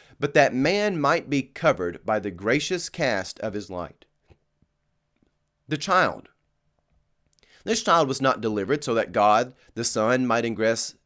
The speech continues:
might impress God the Father, but so the goodness of God might defeat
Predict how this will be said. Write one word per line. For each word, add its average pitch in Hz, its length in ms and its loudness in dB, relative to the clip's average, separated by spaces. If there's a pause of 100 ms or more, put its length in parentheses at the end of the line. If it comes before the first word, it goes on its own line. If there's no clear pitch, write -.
(100)
might 113 220 -2
impress 117 440 -4
God 107 260 0
the 104 80 -8
Father, 104 460 0 (1120)
but 160 160 2
so 190 160 4
the 160 120 4
goodness 175 420 0
of 113 120 -6
God 104 460 2
might 117 320 0
defeat 117 600 -4